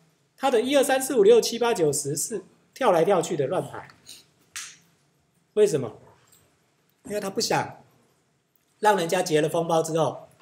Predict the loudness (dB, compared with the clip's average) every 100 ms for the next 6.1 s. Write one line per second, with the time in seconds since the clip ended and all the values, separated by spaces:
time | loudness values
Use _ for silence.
0 | _ _ _ _ 2 2 2 -4 -2 -2
1 | 0 2 2 2 -2 -6 -8 -8 -4 -2
2 | 0 -2 -2 0 0 -2 -4 -2 0 0
3 | -6 -2 -2 -2 -6 -6 -8 -12 -4 -4
4 | -4 _ _ _ _ _ _ _ _ _
5 | _ _ _ _ _ _ -2 0 0 -2
6 | -12